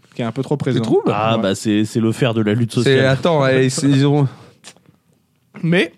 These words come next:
Speaker 1: ça se boit très bien. Ouais, non, ça se
Speaker 2: Non, c'est... Rien d'extraordinaire.
Speaker 1: Rien d'extraordinaire, mais elle se boit.
Speaker 2: Rien de nul.
Speaker 1: Voilà, c'est ça.
Speaker 2: C'est
Speaker 1: Du classique. Euh... Classico. Tout,
Speaker 3: Classique.
Speaker 1: tout, tout
Speaker 2: Voilà.
Speaker 1: va bien.
Speaker 2: C'est genre, elle a mis tous ses points de stats un peu dans tous les stats,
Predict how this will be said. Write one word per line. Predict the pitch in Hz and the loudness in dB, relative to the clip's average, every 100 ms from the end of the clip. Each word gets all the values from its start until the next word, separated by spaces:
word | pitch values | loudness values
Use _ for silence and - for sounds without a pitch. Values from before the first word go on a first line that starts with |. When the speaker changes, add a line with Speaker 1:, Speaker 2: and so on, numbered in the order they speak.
| _ _ _ _ - | _ _ _ _ -4
Speaker 1:
ça | 139 | -4
se | - | -2
boit | 120 123 | -4 -4
très | - | -4
bien. | 120 104 - _ _ _ _ _ - _ _ _ _ _ _ _ - | -8 -10 -14 _ _ _ _ _ -20 _ _ _ _ _ _ _ -6
Ouais, | 127 123 | -4 -2
non, | 160 | -2
ça | - 135 | -2 -4
se | - | -4
Speaker 2:
Non, | 110 156 262 | -2 0 2
c'est... | 196 147 127 123 123 - - - - - | 2 4 2 0 -6 -12 -20 -20 -20 -8
Rien | - 185 | 0 2
d'extraordinaire. | 254 233 208 180 165 160 | 2 -2 0 2 2 4
Speaker 1:
Rien | 226 | 2
d'extraordinaire, | 240 214 175 160 | 2 2 2 2
mais | 214 | 2
elle | 165 | 0
se | 143 | 0
boit. | 120 101 | -2 -2
Speaker 2:
Rien | 117 120 226 | 0 2 2
de | 226 | 4
nul. | 196 370 330 - _ _ _ _ - - | 4 2 -2 -6 _ _ _ _ -14 -2
Speaker 1:
Voilà, | 196 262 | 0 2
c'est | 302 | 0
ça. | 330 320 | 0 -2
Speaker 2:
C'est | - 151 151 143 | 0 2 2 2
Speaker 1:
Du | 143 | 2
classique. | 175 185 - 170 - | 2 0 0 -2 -2
Euh... | 110 110 110 117 - _ _ _ _ - | -6 -6 -12 -16 -20 _ _ _ _ -6
Classico. | 139 127 123 101 - | -4 -4 -8 -10 -12
Tout, | - | -8
Speaker 3:
Classique. | 113 110 | -6 -6
Speaker 1:
tout, | 117 110 | -8 -2
tout | 123 | 0
Speaker 2:
Voilà. | 110 107 | 2 0
Speaker 1:
va | - | -2
bien. | - - - 208 | -10 -12 -2 0
Speaker 2:
C'est | 147 | 2
genre, | 135 165 | 2 2
elle | 160 156 | 2 2
a | |
mis | 165 | 2
tous | 170 185 | 0 2
ses | 185 | 2
points | 165 170 | 2 0
de | |
stats | 151 180 175 | 0 -2 -2
un | 156 | -2
peu | 151 | 0
dans | 143 135 | 0 -2
tous | - 139 | -2 -2
les | 131 | -2
stats, | 131 117 | 0 -4